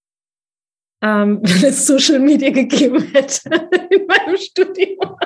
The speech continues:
Also diese ganzen, diese ganzen Ablenkungen, die die Studenten heute haben, echt die, also die sind heute nicht zu beneiden, die neu-, die heutigen Studenten, also wirklich,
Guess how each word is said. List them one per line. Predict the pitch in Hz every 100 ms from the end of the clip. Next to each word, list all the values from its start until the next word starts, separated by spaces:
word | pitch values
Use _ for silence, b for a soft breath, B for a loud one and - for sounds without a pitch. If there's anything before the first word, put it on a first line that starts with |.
| - 311 - 571 587 B
Also | 262 262
diese | 277 269 277
ganzen, | 269 349 - 381 349 349 _ _ -
diese | 269 262
ganzen | 269 277 302 - 311 302
Ablenkungen, | - 302 - 269 269 262 247 240
die | 226
die | 226 220
Studenten | - 214 233 240 233
heute | 226 - 208
haben, | 208 226
echt | 233 226
die, | 233 233 B B B B B B _
also | 247 247
die | 226 240
sind | 240
heute | 240 220 233
nicht | 233 240 247 -
zu | 240
beneiden, | 233 214 202 208 214 214 _ _ _ _ _ _ _
die | 220
neu-, | 214 208 208
die | - 214 208 214
heutigen | 214 214 208
Studenten, | 208 208 190 196 202 196 208
also | 202 208
wirklich, | 208 220 220 -